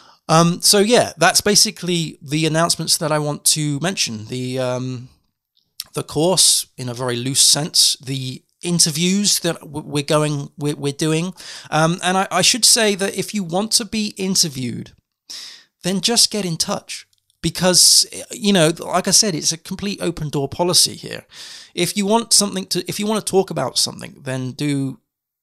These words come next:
do, uh, use this platform as an opportunity to talk about something. Um,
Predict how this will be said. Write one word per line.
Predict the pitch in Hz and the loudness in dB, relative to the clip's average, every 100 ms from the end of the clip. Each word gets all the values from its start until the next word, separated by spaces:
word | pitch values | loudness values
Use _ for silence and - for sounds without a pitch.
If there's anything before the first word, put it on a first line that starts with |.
| _ | _
do, | - 165 165 156 - _ - | -2 0 0 -2 -8 _ -10
uh, | 151 143 - | -6 -6 -6
use | 143 175 208 - | -2 0 0 0
this | 151 - | -2 -4
platform | - 151 - - 107 98 101 - - - | -4 -6 -6 -10 -10 -10 -14 -20 -20 -6
as | 147 139 | 0 0
an | 151 | 0
opportunity | 143 151 - 151 135 135 | -2 -2 -4 -2 -4 -6
to | 123 | -8
talk | 123 160 160 | -4 -2 -2
about | 131 117 - | -6 -6 -4
something. | - - - - - - - - - | -6 -8 -18 -20 -20 -20 -20 -16 -6
Um, | 131 127 | -4 -4